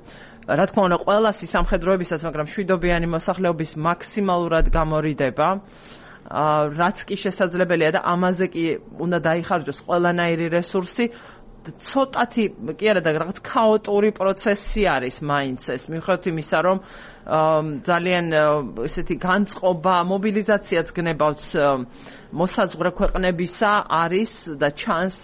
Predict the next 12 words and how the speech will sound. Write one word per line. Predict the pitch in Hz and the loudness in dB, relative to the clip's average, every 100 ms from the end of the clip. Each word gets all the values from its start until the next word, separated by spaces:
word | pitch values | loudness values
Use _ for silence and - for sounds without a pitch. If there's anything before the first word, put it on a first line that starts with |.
| 196 | -6
მაგრამ | 147 151 151 143 131 - - | -2 -2 0 -2 -4 -8 -2
ძალიან | 165 180 170 | 0 0 -2
დიდია | 170 165 151 | -4 0 0
ნაკადი | 143 147 147 131 139 | 0 -2 -2 -2 -2
და | 170 175 | -2 -2
რთულია | - - - 196 175 135 | -4 -14 -4 -2 2 2
ამის | 135 151 | 0 -4
მართვა | 160 151 151 151 | -2 -2 0 -2
ისევ, | 139 - 165 | -2 -2 0
რომ | 185 185 | 0 -2
კიდევ | 180 170 160 | -4 0 2
ამ, | 151 | 2